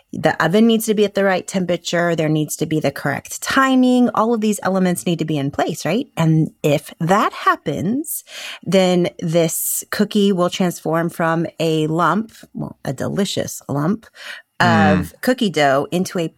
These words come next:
Speaker 1: perfectly crispy chocolate chip cookie that is begging to be dunked into a tall glass of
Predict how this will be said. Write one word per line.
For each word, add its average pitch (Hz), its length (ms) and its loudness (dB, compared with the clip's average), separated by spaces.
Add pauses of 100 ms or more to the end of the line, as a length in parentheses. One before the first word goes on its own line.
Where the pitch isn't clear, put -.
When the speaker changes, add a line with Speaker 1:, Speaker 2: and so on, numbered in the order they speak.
Speaker 1:
perfectly 381 680 -2 (140)
crispy 294 500 -4
chocolate - 560 -6
chip - 260 -4
cookie 240 340 0
that 202 180 -2
is 160 140 -2 (320)
begging 269 380 4
to 240 160 0
be 180 180 -2
dunked 220 380 -2
into 180 320 -4
a - 180 -4
tall 247 480 0 (380)
glass 208 480 0
of 156 180 -6